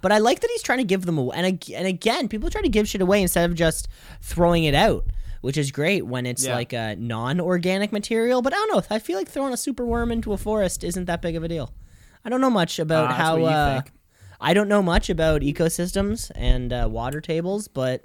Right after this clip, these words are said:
Speaker 1: I don't know, call me crazy. Um,
Speaker 2: I don't know, Cam.
Speaker 1: Okay, Cam. Uh, you ready to, uh, you ready to walk into, uh, this elevator here?
Speaker 2: I am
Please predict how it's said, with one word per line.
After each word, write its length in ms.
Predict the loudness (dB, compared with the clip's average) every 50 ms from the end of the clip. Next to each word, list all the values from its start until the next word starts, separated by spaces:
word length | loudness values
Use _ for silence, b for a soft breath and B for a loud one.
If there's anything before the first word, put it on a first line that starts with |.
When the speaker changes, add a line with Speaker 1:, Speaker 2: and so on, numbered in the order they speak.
| -10
Speaker 1:
I 680 | -10 -10 -10 -10 _ _ -20 -20 -20 -20 _ _ _ _
don't 180 | -6 -4 -4 -2
know, 40 | -4
call 180 | -4 -4 -4
me 80 | -4 -2
crazy. 300 | 0 0 0 0 -2 -6 -8 -14 -20 -20 -20 -18 -18 -18 -18 -20 -20 -20 -20 -20 -20 -20 -20 _ _ _ _ -20 _ _ _ _ _ _ _ b b b b b b b b b b b b b b b b b b -20 -14 -8
Um, 580 | -6 -4 -2 -2 -2 -2 -4 -4 -4 -4 -2 -2
Speaker 2:
I 40 | -2 -2
don't 120 | -2 -4
know, 140 | -4 -6 -8
Cam. 300 | -8 -10 -10 -10 -10 -10 -8 B B B B B B B B B B B B B B B B B B B _ -12 -10
Speaker 1:
Okay, 240 | -4 -2 -2 -2
Cam. 320 | -2 -2 -4 -4 -4 -6 -10 -14 -16 -10
Uh, 400 | -6 -4 -2 -2 -2 0 0 0
you 140 | 0 2 0
ready 180 | 0 0 0 -2
to, 220 | -4 -4 -2 0
uh, 260 | 0 0 0 0 0
you 160 | 0 -2 -2 -2
ready 140 | -2 -4
to 100 | -4 -6
walk 300 | -6 -4 -6 -6 -6 -6
into, 380 | -8 -8 -8 -8 -8 -6 -6 -6
uh, 360 | -6 -6 -6 -8 -8 -8 -8
this 160 | -8 -8 -8
elevator 320 | -6 -6 -6 -6 -6 -6 -6
here? 220 | -6 -6 -8 -10 -14 _ _ _ _ _ _ _ _ -20 _ _ _ -20 _ _ -20 -20 _ _ _ -10 -10 -6 -6 -6 -8 -6 -4 -2 -2 -2 -2 -4 -8 -14 -16 -16 b b b b b b b -14 -12
Speaker 2:
I 440 | -10 -8 -8 -6 -6 -6 -6 -8 -8 -10
am 480 | -4 0 0 0 0 -2 -6 -10 -12